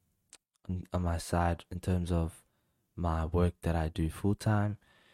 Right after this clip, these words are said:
As it is the end of the year, I am fortunate enough to work, to be able to work from home, and, uh, been really learning a lot.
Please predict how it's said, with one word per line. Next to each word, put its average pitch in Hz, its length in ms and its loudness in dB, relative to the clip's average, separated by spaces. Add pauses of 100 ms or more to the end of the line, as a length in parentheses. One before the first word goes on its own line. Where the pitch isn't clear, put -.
(920)
As 101 200 4
it 95 140 4
is 92 200 0
the - 100 -2
end 87 120 0
of 82 100 -2
the 85 80 -2
year, 85 320 0 (200)
I 82 260 0
am 76 420 -4 (500)
fortunate 85 760 -4 (320)
enough 76 380 -6
to - 140 -10
work, 73 280 -6 (540)
to 113 100 -12
be 117 140 2
able 87 160 0
to - 140 -8
work 82 260 0
from 82 220 -2
home, 82 360 0 (640)
and, 82 520 -4
uh, 85 380 0 (320)
been 95 180 2
really 98 420 2 (140)
learning 92 360 -2
a 92 40 -2
lot. 87 380 -2